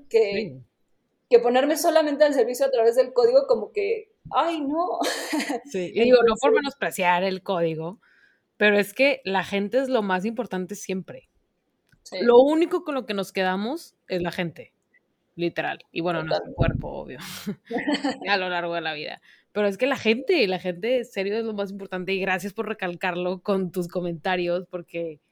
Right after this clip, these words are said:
Speaker 2: se nos va, muchas veces se nos va y volteamos a ver las cosas en vez de las personas. Entonces,
Speaker 1: Sí.
Speaker 2: qué padre que hayas tomado esa decisión, porque de seguro, estoy segura más bien que te ha, que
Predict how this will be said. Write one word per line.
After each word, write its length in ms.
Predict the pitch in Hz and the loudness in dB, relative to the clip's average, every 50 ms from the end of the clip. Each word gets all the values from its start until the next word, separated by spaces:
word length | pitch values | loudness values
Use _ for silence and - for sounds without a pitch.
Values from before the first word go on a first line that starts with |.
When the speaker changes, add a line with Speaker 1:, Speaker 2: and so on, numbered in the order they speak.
| _ _ _ _ | _ _ _ _
Speaker 2:
se 120 | _ 190 | _ -6
nos 200 | 180 185 175 160 | -4 -4 -4 0
va, 280 | 175 180 208 254 302 269 | 2 4 4 4 4 2
muchas 280 | 202 190 185 - 220 220 | 0 -2 -4 -4 -4 -2
veces 180 | 233 240 240 | -2 -2 -2
se 100 | 220 240 | -2 -4
nos 180 | 196 196 180 160 | -4 -4 -4 -2
va 160 | 180 170 175 | -2 -2 0
y 40 | 190 | 0
volteamos 380 | 202 190 175 - 170 165 175 208 | -2 -2 -4 -4 -6 -6 -6 -6
a 60 | 202 | -4
ver 160 | 180 175 175 | -2 -2 -2
las 180 | 170 180 185 - | -4 -6 -8 -8
cosas 280 | - 170 175 165 170 | -8 -8 -8 -8 -8
en 120 | 190 175 165 | -8 -8 -8
vez 120 | 160 156 | -10 -10
de 60 | 160 | -8
las 140 | 175 202 196 | -8 -10 -10
personas. 520 | _ - 156 - 220 175 143 - _ _ _ _ _ _ _ _ _ _ _ _ _ | _ -14 -12 -10 -10 -12 -12 -14 _ _ _ _ _ _ _ _ _ _ _ _ _
Entonces, 340 | _ _ 185 185 165 160 208 | _ _ -8 -6 -6 -6 -6
Speaker 1:
Sí. 40 | 202 | -4
Speaker 2:
qué 100 | 185 196 180 - | -4 -4 -2 2
padre 280 | - 202 202 220 220 220 | 2 4 6 6 4 4
que 80 | 220 226 | 4 2
hayas 160 | 220 220 226 | 2 0 0
tomado 260 | - - 226 202 208 214 | -2 -2 -2 0 0 0
esa 120 | 208 220 | 0 0
decisión, 640 | 208 220 - - 160 - - 190 175 170 185 202 - _ _ _ _ _ | -2 -2 -2 -6 -4 0 0 2 2 2 0 -4 -10 _ _ _ _ _
porque 220 | 196 190 175 185 | -6 -2 0 0
de 140 | 185 180 180 | 2 2 0
seguro, 560 | 175 175 170 180 180 180 190 196 214 - - _ _ _ | 0 0 0 0 2 2 2 2 0 -2 -8 _ _ _
estoy 240 | - 165 - 202 196 | -20 -12 -8 -4 -2
segura 320 | 190 233 208 202 208 208 214 | 0 2 2 2 2 0 0
más 140 | 202 185 180 | -2 -2 -4
bien 200 | 175 180 180 170 | -4 -6 -6 -6
que 80 | - 170 | -10 -8
te 100 | - 175 | -4 -4
ha, 160 | 170 165 - _ _ _ _ _ _ _ _ _ _ | -4 -4 -6 _ _ _ _ _ _ _ _ _ _
que 120 | - 143 | -18 -18